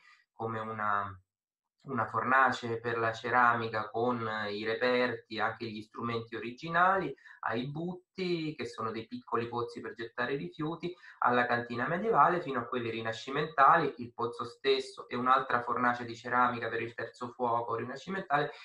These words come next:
e tutta una serie di trasformazioni fino a, a, a metà de-, de-, del Novecento. È stato un percorso che ci ha portato piano piano ad, ad aprire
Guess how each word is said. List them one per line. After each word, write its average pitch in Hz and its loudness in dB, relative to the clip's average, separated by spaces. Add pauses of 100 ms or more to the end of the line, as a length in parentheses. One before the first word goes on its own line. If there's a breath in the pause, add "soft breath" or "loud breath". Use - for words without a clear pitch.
(200 loud breath)
e 139 -6
tutta 196 0
una 123 4
serie 127 4
di 113 -8
trasformazioni 156 -2
fino 123 0
a, 117 6 (720)
a, 120 -6
a 117 -2
metà 117 2
de-, 110 -6
de-, 104 -8
del 104 -8
Novecento. 104 -8 (340)
È - -20
stato - -4
un 139 0
percorso 127 0
che 117 -4
ci - -8
ha 120 -4
portato 120 0
piano 127 4
piano 120 6
ad, 113 2
ad 110 2
aprire 113 -2